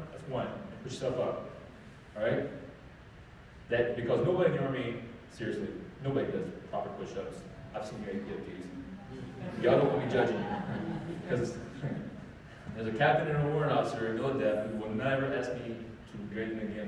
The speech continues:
because it's like, "Two, two, two." <laughs> This doesn't count. No. All the way down, right?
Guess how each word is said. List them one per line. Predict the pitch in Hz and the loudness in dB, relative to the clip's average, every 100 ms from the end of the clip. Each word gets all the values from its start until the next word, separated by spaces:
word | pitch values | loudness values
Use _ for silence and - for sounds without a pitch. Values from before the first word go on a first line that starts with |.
| 104 | -4
because | |
it's | 98 | 0
like, | 104 - - | 0 -2 0
"Two, | - 294 - - - - | 4 6 6 4 0 2
two, | - - - - - - - | 8 8 8 6 2 -2 0
two." | - - - - - - - - | 8 10 10 8 6 2 -2 -2
<laughs> | - - - | 0 -2 -2
This | 147 147 | -2 4
doesn't | 143 139 | 6 6
count. | 143 135 - - | 6 4 2 0
No. | 117 - - - - | 0 0 -2 -2 4
All | - - 269 | 10 12 10
the | |
way | 269 | 8
down, | 269 - - | 6 6 2
right? | - 175 - | 6 6 6